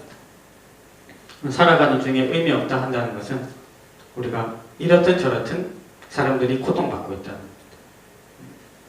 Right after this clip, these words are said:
있든 없든, 높든 낮든, 나이가 있든 어리든. 또 우리 인생에 병들 때가 있다. 또 위기 만날 때가 있다.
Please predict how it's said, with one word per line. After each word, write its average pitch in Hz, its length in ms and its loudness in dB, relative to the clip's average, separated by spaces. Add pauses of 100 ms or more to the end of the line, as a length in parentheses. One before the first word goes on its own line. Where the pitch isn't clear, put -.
(240)
있든 143 280 0
없든, - 420 -4 (960)
높든 - 400 2
낮든, 107 360 -8 (760)
나이가 123 440 0
있든 120 460 -6 (460)
어리든. 120 320 -4 (1500)
또 143 100 8 (100)
우리 131 240 4
인생에 139 300 2
병들 160 380 2
때가 135 200 2
있다. - 220 -2 (720)
또 113 120 -4
위기 139 300 0
만날 110 340 -4
때가 123 160 -6
있다. - 200 -10